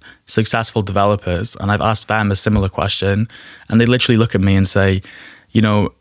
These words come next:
I did a job last year, the title was developer. I joined another company, they call the exact same thing an engineer." So in other words,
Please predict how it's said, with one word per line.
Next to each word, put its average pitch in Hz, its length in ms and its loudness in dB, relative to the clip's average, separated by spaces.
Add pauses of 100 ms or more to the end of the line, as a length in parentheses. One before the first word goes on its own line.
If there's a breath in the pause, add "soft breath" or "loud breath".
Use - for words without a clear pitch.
(100)
I 117 60 2
did 123 100 4
a 117 60 2
job 104 240 0
last 98 300 0
year, 104 400 0
the 104 80 -4
title 101 340 -2
was 95 140 -2
developer. 95 640 0 (400 loud breath)
I 95 80 0
joined 104 180 2
another 98 260 2
company, 104 480 2
they 101 160 -2
call 107 140 -2
the 98 120 0
exact 95 340 -2
same 95 180 0
thing 95 420 0 (100)
an 104 100 2
engineer." 98 520 0 (380 loud breath)
So 104 340 0 (160)
in 107 120 2
other 107 120 2
words, 98 400 0